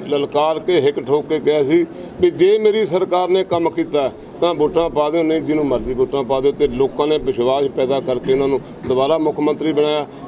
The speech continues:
ਇਸੇ ਤਰ੍ਹਾਂ ਸਾਨੂੰ ਆਸ ਹੈ ਕਿ ਪੰਜਾਬ ਦੇ ਵਿੱਚ ਐਸੇ ਇੱਕ ਹੀ ਜਿਹੜੀਆਂ ਲੋਟੂ ਪਾਰਟੀਆਂ ਨੇ ਉਹਨਾਂ ਨੂੰ ਚੱਲਦਾ ਕਰਕੇ ਆਮ ਆਦਮੀ ਪਾਰਟੀ ਦੀ ਅਗਵਾਈ ਦੇ ਵਿੱਚ ਸਰਕਾਰ ਬਣੇਗੀ। ਜੋ ਨਰਕ ਦੀ ਜ਼ਿੰਦਗੀ ਪੰਜਾਬ ਅੱਜ ਜਿਉਂ ਰਿਹਾ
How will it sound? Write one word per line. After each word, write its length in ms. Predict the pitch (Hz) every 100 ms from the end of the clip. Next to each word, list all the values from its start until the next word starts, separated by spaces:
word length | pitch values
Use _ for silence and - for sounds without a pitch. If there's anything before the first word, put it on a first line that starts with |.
| -
ਇਸੇ 260 | 190 170
ਤਰ੍ਹਾਂ 260 | 180 170 165
ਸਾਨੂੰ 320 | 135 147 160 -
ਆਸ 260 | 135 143
ਹੈ 180 | 151 151 - - - -
ਕਿ 80 | 190
ਪੰਜਾਬ 540 | 185 170 160 175 175
ਦੇ 100 | 160
ਵਿੱਚ 220 | 147 147 143
ਐਸੇ 360 | 135 135 131 131 135
ਇੱਕ 220 | 135 165
ਹੀ 80 | 143
ਜਿਹੜੀਆਂ 320 | 143 147 139
ਲੋਟੂ 400 | 123 127 147 156
ਪਾਰਟੀਆਂ 480 | 135 135 131 139 143
ਨੇ 200 | 139 131 - - - 160
ਉਹਨਾਂ 260 | 185 185
ਨੂੰ 120 | 170
ਚੱਲਦਾ 400 | - 160 151 165
ਕਰਕੇ 420 | 143 147 143 156 143
ਆਮ 220 | 139 135
ਆਦਮੀ 240 | 127 131 131
ਪਾਰਟੀ 340 | 127 127 131
ਦੀ 120 | 135
ਅਗਵਾਈ 220 | 127 135
ਦੇ 120 | 139 127
ਵਿੱਚ 180 | 117
ਸਰਕਾਰ 440 | 120 120 - 123 131
ਬਣੇਗੀ। 380 | 131 147 147 143 - -
ਜੋ 200 | 131 175
ਨਰਕ 340 | 156 151 170 196
ਦੀ 100 | 202
ਜ਼ਿੰਦਗੀ 400 | 180 170 170 170
ਪੰਜਾਬ 420 | 151 147 139 135
ਅੱਜ 120 | 131
ਜਿਉਂ 300 | 120 123 123
ਰਿਹਾ 220 | 127 120